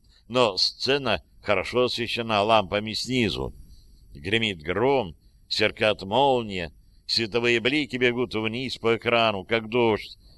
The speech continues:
Видела, уже похоже на танцах, светящийся и крутящийся шар с отверстиями под потолком.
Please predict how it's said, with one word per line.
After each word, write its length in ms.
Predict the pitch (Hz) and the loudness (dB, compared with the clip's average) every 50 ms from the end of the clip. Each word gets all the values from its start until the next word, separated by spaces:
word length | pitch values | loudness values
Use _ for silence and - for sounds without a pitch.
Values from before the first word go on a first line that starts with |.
| - - _ _ _ - | -20 -20 _ _ _ -12
Видела, 560 | 69 92 110 120 123 120 127 131 123 120 113 | -6 -2 0 0 0 0 2 2 4 4 2
уже 240 | 113 113 104 120 113 | 2 0 -2 -2 -2
похоже 500 | - 123 110 104 117 113 101 92 101 101 | 0 -2 -2 0 0 0 0 -2 -4 -4
на 140 | 113 120 | -4 -6
танцах, 560 | - - 127 120 107 95 85 - - 90 82 - _ _ _ _ _ _ _ _ | 2 4 6 6 6 4 0 -6 -10 -10 -10 -10 _ _ _ _ _ _ _ _
светящийся 840 | - - 101 107 92 - 139 147 147 135 - - 113 104 90 95 113 | -8 -6 -4 -4 0 2 4 4 4 4 2 -2 -4 -8 -6 -4 -2
и 240 | 117 117 117 113 - | -2 0 -2 -4 -6
крутящийся 760 | - 110 101 - 127 127 123 113 - 123 120 - - 127 120 | -8 -10 -6 0 0 0 2 0 -2 -6 -6 -6 -4 -4 -4
шар 380 | - - 123 110 98 85 80 - _ _ _ _ _ _ | 0 2 4 4 4 2 -2 -8 _ _ _ _ _ _
с 140 | - - 156 | 0 2 2
отверстиями 720 | 160 156 - 165 160 131 101 - - 107 104 104 110 110 | 2 2 2 2 2 2 2 0 -2 -6 -4 -4 -6 -4
под 240 | 92 113 113 101 - | -2 -2 -2 0 2
потолком. 640 | 120 120 117 - 127 131 123 107 - 71 60 - | 2 2 4 4 2 2 2 2 -2 -6 -8 -8